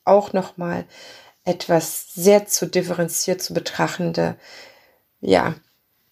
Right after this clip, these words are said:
Gegebenheit oder Faktor. In diesem Sinne, ich wünsche dir maximale Erfolge bei allem, was du vorhast. Wenn ich dich irgendwie unterstützen kann,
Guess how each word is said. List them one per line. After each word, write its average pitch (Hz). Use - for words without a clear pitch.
Gegebenheit 170
oder 175
Faktor. 175
In 196
diesem 202
Sinne, 233
ich 202
wünsche 208
dir 196
maximale 165
Erfolge 175
bei 180
allem, 208
was 190
du 185
vorhast. 208
Wenn 196
ich 190
dich -
irgendwie 220
unterstützen 185
kann, 185